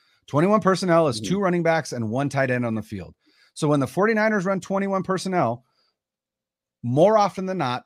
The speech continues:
Speaker 1: that's Kyle Juszczyk and Christian McCaffrey in the backfield,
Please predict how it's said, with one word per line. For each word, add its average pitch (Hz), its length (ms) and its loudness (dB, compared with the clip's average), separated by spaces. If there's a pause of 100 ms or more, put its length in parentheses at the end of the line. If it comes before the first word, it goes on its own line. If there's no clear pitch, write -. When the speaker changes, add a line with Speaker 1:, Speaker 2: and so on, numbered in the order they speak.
Speaker 1:
that's 113 240 -2
Kyle 143 300 2
Juszczyk 156 460 -4 (240)
and 123 120 -10
Christian 135 340 -8
McCaffrey 151 560 -6 (160)
in 139 100 -6
the 175 80 -4
backfield, 120 500 -6